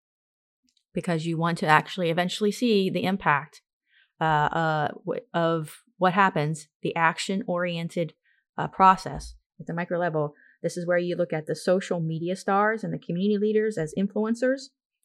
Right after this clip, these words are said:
uh, and they're presenting info, um, in trusted outlets like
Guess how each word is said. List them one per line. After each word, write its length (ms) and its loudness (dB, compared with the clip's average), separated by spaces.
uh, 40 -6
and 280 -2
they're 120 -2
presenting 340 -2
info, 420 -2
um, 160 -2
in 240 -2
trusted 400 -2
outlets 500 2
like 220 0